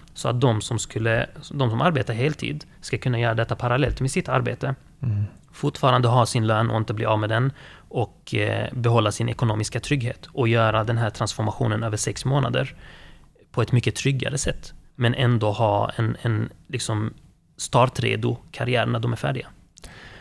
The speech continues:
Speaker 2: Hur många har du utbildat fram till idag?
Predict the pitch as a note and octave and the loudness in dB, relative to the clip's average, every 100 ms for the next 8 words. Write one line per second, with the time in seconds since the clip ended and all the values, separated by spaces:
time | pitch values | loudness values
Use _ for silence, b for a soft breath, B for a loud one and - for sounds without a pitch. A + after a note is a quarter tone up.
0 | B B _ _ - C3 C3+ B2+ C3 C3 | B B _ _ 8 10 12 10 10 10
1 | A#2+ A#2 A#2 C3 B2+ - A2 G#2+ - - | 10 10 8 8 6 8 8 8 6 0
2 | - A#2 - - C3 - | 4 4 6 6 8 6